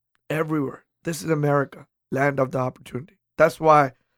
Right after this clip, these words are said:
people cross borders. People swim across the river to get over here. Okay? People don't come over here because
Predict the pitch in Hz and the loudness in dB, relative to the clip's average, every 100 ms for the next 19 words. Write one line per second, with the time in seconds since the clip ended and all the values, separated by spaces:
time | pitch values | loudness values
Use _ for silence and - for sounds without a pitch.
0 | _ - 165 160 - 160 147 151 139 147 | _ -8 -6 -6 -2 0 0 -2 -2 0
1 | 143 135 123 _ _ _ _ _ _ _ | 0 -4 -10 _ _ _ _ _ _ _
2 | _ _ _ - 151 151 139 - - 160 | _ _ _ -10 -6 -4 -4 -6 -8 0
3 | 170 156 135 - 143 - 147 139 - 143 | 2 0 -4 -10 -8 2 2 2 -2 0
4 | 151 131 127 - _ _ _ _ - 131 | 2 2 -4 -10 _ _ _ _ -18 -2
5 | 151 143 135 131 127 139 _ _ _ _ | 2 2 0 -4 -8 -12 _ _ _ _
6 | _ _ _ _ 135 131 147 - _ _ | _ _ _ _ -8 -6 -8 -8 _ _
7 | _ _ _ _ _ _ _ _ _ _ | _ _ _ _ _ _ _ _ _ _
8 | _ - 214 262 233 233 220 220 214 220 | _ -4 -2 -2 0 -2 0 -2 -2 -2
9 | 196 175 165 160 151 | -2 -2 -2 0 0